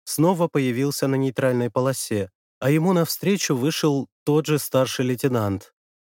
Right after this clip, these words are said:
Они снова встретились на середине нейтральной полосы. "Господин майор, начальство дало добро. За вами выслали машины.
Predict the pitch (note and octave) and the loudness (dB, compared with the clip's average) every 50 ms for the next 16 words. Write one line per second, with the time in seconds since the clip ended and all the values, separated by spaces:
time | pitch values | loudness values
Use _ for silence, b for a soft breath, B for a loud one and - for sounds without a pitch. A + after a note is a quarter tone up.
0 | _ _ _ _ - B2 E3 A3 A3+ - - G#3+ G#3+ G#3+ G3 F#3 D#3+ - - - | _ _ _ _ -2 2 2 2 2 0 0 0 2 2 2 0 0 -2 -4 -4
1 | - D3+ F3 F3+ - E3 E3 D#3 - - D3+ C#3+ - - - C3 B2+ A#2+ A2+ C#3+ | -2 0 0 0 0 0 -2 -2 0 0 0 0 0 0 -2 -2 -2 -2 0 0
2 | D#3+ D3+ C#3+ C#3+ C3 A#2 - _ _ - B2+ C#3 C#3 A#2+ - B2 B2 A#2+ A2+ A2+ | 2 2 2 0 -2 -4 -8 _ _ -2 0 0 0 0 0 0 0 0 0 -2
3 | A#2 - B2+ B2 B2 B2 - - - G2+ E2+ - _ _ _ _ _ _ _ _ | -2 0 0 0 0 0 -2 -4 -4 -4 -6 -6 _ _ _ _ _ _ _ _
4 | _ _ _ _ _ _ _ _ _ _ - B2 A#2+ - - D3+ C#3+ F3 E3+ D#3+ | _ _ _ _ _ _ _ _ _ _ -2 -2 0 2 0 2 2 4 4 4
5 | D3+ D3 C#3+ B2+ G#2+ G2 F#2 - _ _ _ _ _ _ B2 C3+ D3 - - F#3 | 2 2 2 2 0 0 -4 -8 _ _ _ _ _ _ 0 0 2 2 2 2
6 | F#3+ E3 - - D#3 C#3+ B2+ C3 C3 C#3+ D3+ C3+ C#3 C#3 B2+ B2+ C3+ C3+ A2+ F#2 | 2 2 0 0 0 0 2 2 2 2 2 2 0 0 0 0 0 0 0 -2
7 | - _ _ _ _ _ _ _ _ - A2 G#2+ C3+ C#3 D3 F#3+ G3 F#3+ F3 D#3 | -4 _ _ _ _ _ _ _ _ -8 0 2 2 4 4 4 4 4 2 2
8 | C#3+ F3 E3+ - - D#3+ D#3 D#3 D#3 D#3+ D#3+ D#3 - - C#3 A#2+ G#2+ G2+ F#2 - | 0 -2 0 0 0 2 2 2 2 2 0 0 0 0 0 0 0 -2 -4 -6